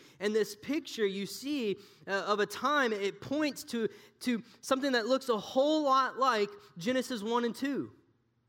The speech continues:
or pre-fall. In fact, scholars would speak about this, about Eden, the Garden of Eden, where God and man dwelled together, as being the very first temple. Why? Because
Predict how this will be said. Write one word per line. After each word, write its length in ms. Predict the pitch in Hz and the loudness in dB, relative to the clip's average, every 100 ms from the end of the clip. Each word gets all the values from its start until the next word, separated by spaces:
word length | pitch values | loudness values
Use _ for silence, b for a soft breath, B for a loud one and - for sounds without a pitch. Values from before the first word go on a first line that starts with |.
| _ _ _ _ _ _ _ _ - | _ _ _ _ _ _ _ _ -10
or 40 | |
pre-fall. 920 | 160 - 269 269 - 269 247 139 107 - _ _ _ _ _ b b b b | -8 0 2 2 0 2 2 0 -8 -18 _ _ _ _ _ b b b b
In 120 | 208 | -4
fact, 300 | 208 277 262 | 0 2 0
scholars 580 | - - 254 262 311 262 | 0 -4 2 4 4 0
would 140 | 233 - | -4 -10
speak 360 | - 320 311 | -4 0 0
about 360 | 226 190 165 - | 0 0 -2 0
this, 380 | 170 220 - - B B | 0 0 -6 -16 B B
about 240 | 208 226 202 | -2 0 0
Eden, 340 | 233 285 240 226 | 0 2 2 2
the 60 | |
Garden 340 | 196 220 262 269 | 2 2 2 0
of 100 | 226 | -4
Eden, 220 | 226 247 | -4 0
where 140 | 220 | 0
God 340 | 175 190 214 254 | 0 0 0 0
and 100 | 220 | -2
man 280 | 214 233 214 | -2 -4 -4
dwelled 420 | 165 196 240 240 | -2 2 2 0
together, 540 | 208 220 240 170 165 - B 202 | -2 0 2 2 0 -6 B -2
as 180 | 214 | -2
being 380 | 160 240 262 247 | 0 -2 0 0
the 100 | 208 | 0
very 340 | 180 233 277 277 | 2 2 2 0
first 540 | - 269 262 - - | -2 0 0 0 -6
temple. 560 | 226 285 311 214 113 - - _ _ _ _ _ _ _ _ _ _ _ _ _ _ _ | -2 -2 -2 -2 -4 -6 -18 _ _ _ _ _ _ _ _ _ _ _ _ _ _ _
Why? 340 | 196 302 196 151 | 0 2 2 2
Because 540 | 233 233 262 233 - | 0 2 2 2 0